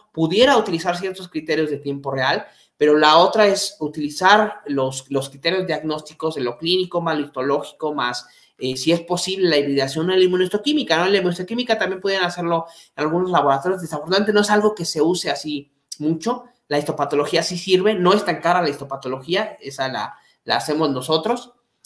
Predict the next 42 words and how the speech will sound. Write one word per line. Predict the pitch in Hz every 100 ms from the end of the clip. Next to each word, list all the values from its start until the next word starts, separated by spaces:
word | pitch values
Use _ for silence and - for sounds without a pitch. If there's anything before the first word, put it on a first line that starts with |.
| -
Entonces, | 156 156 170 190 196 -
es | 175 -
bastante | 190 180 180 175 185 175 143 - -
útil, | 165 165 139
¿no? | 147
Llegar | 185 156 170 202
primero | 208 196 190
al | 185
diagnóstico, | 165 151 160 156 - 170 185
estar | - 165 208
seguro | 220 190 190 185
que | 151
tengo | - 143 147 196 - _ _ _ -
y, | 180 202 226 220 -
sobre | - 160 156
todo, | 156 180 214 214
hacerle | - 190 208
muchísimo | 214 220 220 262 - 262 214
caso | 214 220 226
a |
mis | 208 175
registros. | 147 185 180 139
Mis | 156 151
registros | 165 220 220 247
me | 208
van | 185 196
a |
decir | 170 156 185 220 226 - _ _ _ -
en | 156 165
dónde | 208 247
está | 247 233
la | 220
tendencia, | 214 156 156 156 180 -
en | 170 160
qué | 220
etapa | 226 240 240 214
de | 196
producción | 190 151 143 170
estoy | 170 170 156
teniendo | 156 147 143 143 -
el | 139
problema. | 135 135 165 220